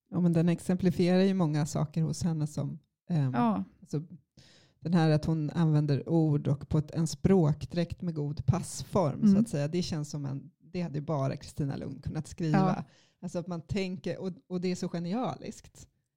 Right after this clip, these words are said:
Speaker 1: Alltså att ordet dräkt,
Speaker 2: Mm.
Speaker 1: ehm, finns med i det ordet. Och sen även hon har det här verklighetsunderlag, underlag som är ett sånt, eh, ganska byråkratiskt
Speaker 2: Ja, precis.
Speaker 1: term som hon liksom använder och, och gör
Speaker 2: Mm.
Speaker 1: till någonting poetiskt och drömskt.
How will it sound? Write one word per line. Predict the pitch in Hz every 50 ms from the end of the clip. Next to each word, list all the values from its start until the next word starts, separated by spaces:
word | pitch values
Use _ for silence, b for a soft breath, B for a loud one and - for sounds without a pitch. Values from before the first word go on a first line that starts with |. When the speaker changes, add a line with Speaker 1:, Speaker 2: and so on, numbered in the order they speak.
| _ _
Speaker 1:
Alltså | - 180 - 170
att | -
ordet | - 170 147 151 156 151 -
dräkt, | - - 147 - - - - - - - - - _ _ _ -
Speaker 2:
Mm. | 208 196 196 214 214 -
Speaker 1:
ehm, | 156 165 156 160 160 156 170 175 165 - - _ _ _ - - - - - -
finns | 175 151 143 -
med | 147 139 147
i | 147
det | - -
ordet. | - 151 - - - -
Och | 160 -
sen | 180 165
även | 160 165 165 160
hon | 175 156 156
har | 156 147
det | 147 143
här | 151
verklighetsunderlag, | 156 156 156 151 151 151 - 165 156 156 156 - - - - 185 175 180 202 165 - - 160 151 147 -
underlag | 190 190 180 170 160 156 147 151 160 -
som | - 160 143
är | 151
ett | 143
sånt, | - - - - - - - -
eh, | - -
ganska | - - - - - - - -
byråkratiskt | - - - - - - - - - - - - - - - - - - - 233
Speaker 2:
Ja, | 226 240 233 226 226 - - -
precis. | - 226 - - 208 - 226 220
Speaker 1:
term | 202 165 160 160 165 160 165
som | - - 175 165
hon | 156 151
liksom | 156 151 - 180 160
använder | 160 156 151 151 151 147 143 143 147
och, | 147 147 - -
och | 170
gör | 170 165 156 247
Speaker 2:
Mm. | 233 214
Speaker 1:
till | 208 233
någonting | 156 151 151 160 151
poetiskt | - 180 160 170 185 190 - - 170 151 -
och | 160
drömskt. | 151 - 165 214 220 - - - - - - - - - - -